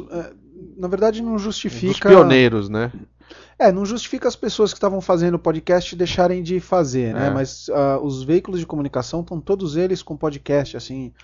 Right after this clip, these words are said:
Speaker 2: É,
Speaker 1: é,
Speaker 2: é.
Speaker 1: maciçamente,
Speaker 2: Mas é diferente,
Speaker 1: né?
Speaker 2: né? É
Speaker 1: Não,
Speaker 2: matéria
Speaker 1: não,
Speaker 2: de
Speaker 1: e,
Speaker 2: rádio
Speaker 1: e,
Speaker 2: que
Speaker 1: e não
Speaker 2: eles
Speaker 1: dá
Speaker 2: publicam,
Speaker 1: justificativa,
Speaker 2: né?
Speaker 1: porque, é, nós que fazemos podcast não fazemos pela audiência, né?
Speaker 2: É.
Speaker 1: Fazemos porque gostamos.
Speaker 2: Isso.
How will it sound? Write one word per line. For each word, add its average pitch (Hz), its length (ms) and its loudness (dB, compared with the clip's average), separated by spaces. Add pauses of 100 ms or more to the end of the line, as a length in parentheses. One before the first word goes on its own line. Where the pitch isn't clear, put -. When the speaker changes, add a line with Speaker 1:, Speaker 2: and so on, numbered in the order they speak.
Speaker 2:
É, 107 340 0
Speaker 1:
é, 131 280 -4
Speaker 2:
é. - 20 -4
Speaker 1:
maciçamente, 359 460 2 (180)
Speaker 2:
Mas - 20 8
é - 80 6
diferente, 156 400 4
Speaker 1:
né? 123 80 0
Speaker 2:
né? 123 100 4
É 131 40 0
Speaker 1:
Não, 160 120 0
Speaker 2:
matéria 190 340 4
Speaker 1:
não, - 120 -6
Speaker 2:
de 185 80 0
Speaker 1:
e, 196 40 4
Speaker 2:
rádio 135 320 6
Speaker 1:
e, - 60 -10
Speaker 2:
que 196 40 -4
Speaker 1:
e 190 40 4
não 185 100 2
Speaker 2:
eles 170 120 2
Speaker 1:
dá 202 80 10
Speaker 2:
publicam, 185 140 6
Speaker 1:
justificativa, 120 540 2
Speaker 2:
né? 113 60 -2
Speaker 1:
porque, 131 420 0
é, 127 300 -6
nós 156 420 4
que 170 100 -8
fazemos 151 460 0
podcast 151 600 0
não 175 160 -4
fazemos 165 480 0
pela 175 220 4
audiência, 156 720 4
né? 127 140 -4
Speaker 2:
É. - 20 -10
Speaker 1:
Fazemos 101 380 -2
porque 147 180 -6
gostamos. 170 560 0
Speaker 2:
Isso. 92 540 -14